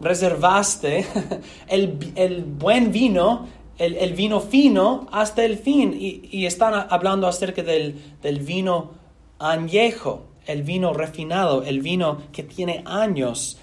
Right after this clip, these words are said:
que ha madurado y tiene un sabor más profundo.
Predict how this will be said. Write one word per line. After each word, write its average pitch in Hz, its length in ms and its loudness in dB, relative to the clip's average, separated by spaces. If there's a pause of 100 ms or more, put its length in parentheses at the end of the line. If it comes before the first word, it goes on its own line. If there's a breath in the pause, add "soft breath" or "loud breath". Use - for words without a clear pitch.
(180 soft breath)
que 156 200 -4
ha 156 220 2
madurado 156 920 2
y 139 120 -8
tiene 156 360 -6
un 143 260 -4
sabor 151 480 0
más 143 280 -2
profundo. 131 800 -4